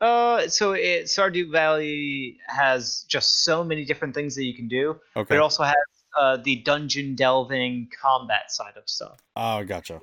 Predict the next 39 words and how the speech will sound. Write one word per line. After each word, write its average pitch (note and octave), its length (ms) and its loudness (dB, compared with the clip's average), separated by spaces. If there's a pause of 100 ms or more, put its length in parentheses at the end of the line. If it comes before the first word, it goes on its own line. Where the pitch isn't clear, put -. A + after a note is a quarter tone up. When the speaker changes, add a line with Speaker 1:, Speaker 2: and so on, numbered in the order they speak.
Speaker 1:
Where, - 120 -2 (400)
where C3+ 240 2
Harvest E3+ 480 0
Moon D#3 260 -2
never C#3 300 2
had A#2+ 380 0 (340)
combat. D#3 640 2
It, D3 180 -4
there D3+ 100 2
might D#3+ 140 2
have D3+ 100 0
been C3+ 240 -2
one B2+ 160 -2
or B2 60 0
two A#2+ 260 -8
offshoots A#2+ 440 -2
of B2 100 -20
Harvest C3+ 340 -2
Moon, C#3 180 -10
but A#2 120 0
it's A2+ 180 -10
never C3+ 220 -2
been B2+ 240 -2
about A2+ 360 0 (220)
combat B2 320 0
whatsoever, B2+ 500 0
if, D3 200 -2
if - 280 -2
it C#3+ 80 0
even C3 240 0
had B2 280 0
it. - 80 -20 (480)
It - 80 -2
was B2 220 0
all B2+ 120 4
about A#2 400 0
farm D#3 280 2
management, C#3+ 800 -2 (240)
town, C#3+ 640 0